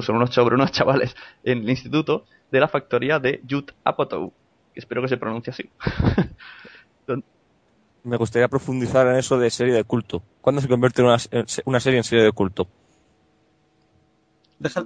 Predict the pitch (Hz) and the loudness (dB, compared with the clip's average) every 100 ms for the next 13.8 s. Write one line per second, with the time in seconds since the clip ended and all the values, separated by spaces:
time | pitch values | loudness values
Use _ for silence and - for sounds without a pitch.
0 | - 160 190 165 143 139 131 123 117 107 | -6 -2 0 4 4 4 2 0 -2 -2
1 | 123 117 113 107 104 95 85 - _ _ | 0 -2 -4 -4 -2 -2 -4 -8 _ _
2 | _ _ _ _ _ _ - 127 123 120 | _ _ _ _ _ _ -2 2 4 4
3 | 117 117 - 160 160 180 247 - - 131 | 2 -2 0 2 2 -2 -4 -10 -8 -4
4 | 127 120 123 - 147 160 - 160 - _ | -2 -2 -4 -6 -8 -8 -10 -10 -12 _
5 | 196 156 - - - _ _ _ _ _ | -2 0 -4 -10 -16 _ _ _ _ _
6 | 165 185 123 98 95 82 101 107 101 - | -2 -2 -2 -4 -4 -4 -4 -4 -6 -2
7 | 135 139 147 135 - 110 - - 160 123 | -2 0 -2 -4 0 0 4 4 6 4
8 | 123 131 123 - 120 127 156 147 - 143 | 2 2 2 2 4 6 8 6 4 0
9 | 143 120 120 - - - - - 113 _ | -2 -2 0 0 0 -12 -16 -18 -20 _
10 | _ _ _ _ _ _ _ _ _ _ | _ _ _ _ _ _ _ _ _ _
11 | _ _ - - - - - - _ 254 | _ _ 2 2 2 -8 -16 -20 _ -16
12 | 277 _ 160 170 156 131 127 131 127 123 | -16 _ -4 -2 -4 -6 -6 -8 -6 -6
13 | 127 - - - - 220 - | -2 -2 -2 -8 -6 -8 -8